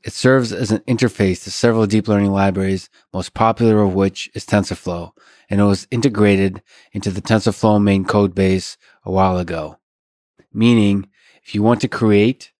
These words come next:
train, and use neural networks, probably the easiest and most popular option is to use Keras inside TensorFlow. Aside from creating an exceptionally useful and popular library, Francois is also a world-class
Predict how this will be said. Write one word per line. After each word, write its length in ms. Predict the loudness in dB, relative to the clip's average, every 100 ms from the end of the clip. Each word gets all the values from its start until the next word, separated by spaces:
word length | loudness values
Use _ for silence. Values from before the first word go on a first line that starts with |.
| _ -12
train, 480 | 0 2 4 2 -2 _
and 200 | -4 0
use 340 | 4 4 2 2
neural 220 | 0 2
networks, 580 | 2 0 -2 -6 -12 -20 _ _
probably 380 | -4 -2 0 0
the 220 | -2 -6 0
easiest 540 | 0 2 2 0 -2
and 80 | -2
most 180 | -2 0
popular 460 | -2 0 0 2
option 500 | 2 2 -2 -6 -8 -12
is 100 | -12
to 120 | -8
use 140 | -8
Keras 520 | -4 0 2 0 -4 -18 -20 -14
inside 600 | -12 -2 2 2 0 -6 _ _
TensorFlow. 640 | -8 -8 -8 -12 -14 -14 -20 _ _ _ _ _ _ _ _ _ _ _ -12
Aside 320 | 0 2 2
from 180 | -2 -2
creating 640 | 2 4 4 2 -2 -6
an 100 | -8
exceptionally 640 | -8 -8 -4 -4 -2 0 2
useful 460 | 2 -2 -4 -6
and 100 | -6
popular 380 | -2 -4 -2 -4
library, 580 | 0 0 -2 -6 -10 -14 _ _ _ -8
Francois 460 | -8 -2 2 2
is 100 | 4
also 340 | 2 2 0 -2
a 60 |
world-class 920 | 0 0 0 0 0 2 0 -4 -16